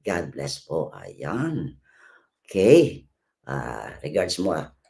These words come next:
Regards mo ako dyan sa ating mga kapinsanan dyan sa Auckland, ano? At, ah, sa mga Borja family, siguro kasama po ninyo sila ngayon dyan sa, ah,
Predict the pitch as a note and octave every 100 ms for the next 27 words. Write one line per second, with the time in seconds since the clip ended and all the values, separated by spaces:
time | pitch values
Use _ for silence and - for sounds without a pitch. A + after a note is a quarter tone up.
0 | _ - E2+ A2 - G#2+ G2+ A2+ C3+ C#3+
1 | D#2+ F2+ F#2 F#2 F#2+ F2+ G2 - F#2 E2
2 | E2 F2 F2 E2+ C#2 - A#1+ C#2+ - F#2+
3 | F#2 C2+ B1+ - - - _ _ _ _
4 | D2 D#2 C#2+ - B1+ D2 D2+ C2+ C#2 -
5 | - E2+ F2+ D#2+ F#2+ G#2+ F2+ F#2 G2 G#2
6 | G#2 A2+ - D2+ F2+ G#2 D2+ C#2+ B1 D2
7 | D#2 - D#2 D2+ D#2 - C#2+ D#2 - _
8 | - - - _ _ - C#2+ D2 F2+ A2+
9 | G2+ - A#1+ A#1+ B1 A1+ - _ _ _
10 | _ _ _ - B1 A#1 G1+ G1+ G1+ -